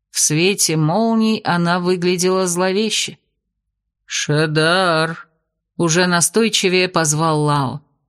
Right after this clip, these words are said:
В головах у магов зазвучал женский голос. «Увядший цветок никогда не распустится вновь».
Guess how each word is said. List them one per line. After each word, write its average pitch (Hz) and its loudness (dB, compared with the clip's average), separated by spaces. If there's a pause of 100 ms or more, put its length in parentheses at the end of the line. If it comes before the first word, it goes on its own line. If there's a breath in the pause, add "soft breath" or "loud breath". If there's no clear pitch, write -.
(580)
В 147 0
головах 202 0
у 202 0
магов 214 2
зазвучал 185 0
женский 160 -2
голос. 156 -2 (960)
«Увядший 156 0
цветок 165 -2 (680)
никогда 185 0
не 156 2
распустится 156 0
вновь». 151 -2